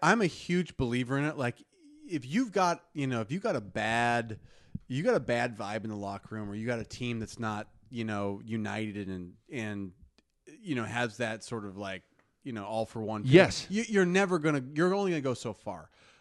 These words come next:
Speaker 1: Um, I think it would be harder if you have, like, I think it would be harder if you're like, "Hey, we got it all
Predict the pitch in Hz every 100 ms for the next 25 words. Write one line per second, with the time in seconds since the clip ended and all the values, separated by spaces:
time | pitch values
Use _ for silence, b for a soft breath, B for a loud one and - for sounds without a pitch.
0 | b 147 135 131 120 120 135 _ _ _
1 | _ _ _ _ _ _ _ 139 135 -
2 | 254 320 311 208 _ _ _ _ _ 185
3 | 185 170 143 123 160 165 156 - - -
4 | 185 220 208 208 196 156 131 143 120 123
5 | 123 123 110 _ _ _ _ _ _ 120
6 | 117 110 - _ _ _ _ _ _ _
7 | _ _ _ _ _ _ _ _ _ _
8 | _ _ _ _ _ _ _ _ - -
9 | 302 302 247 147 170 185 143 123 120 101
10 | 95 147 156 139 170 147 151 165 139 151
11 | 139